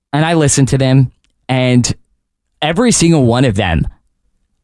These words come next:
all but admitted that an embryo is a life, and they admitted that a clump of cells is also a life.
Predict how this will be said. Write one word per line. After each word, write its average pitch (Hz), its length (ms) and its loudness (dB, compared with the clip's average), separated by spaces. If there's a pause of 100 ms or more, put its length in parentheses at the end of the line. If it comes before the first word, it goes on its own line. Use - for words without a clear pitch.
(360)
all 180 220 2
but 147 340 -2 (420)
admitted 131 640 2 (440)
that 139 400 0
an 135 120 -2
embryo 131 600 0
is 123 160 0
a 113 60 0
life, 90 460 -2 (440)
and 120 440 0
they 127 280 0
admitted 123 560 2
that 110 560 -4 (220)
a 123 120 -4
clump 143 340 -2
of 110 160 0
cells 113 580 -2
is 117 180 0
also 117 760 -2
a 107 140 -2
life. 104 680 -4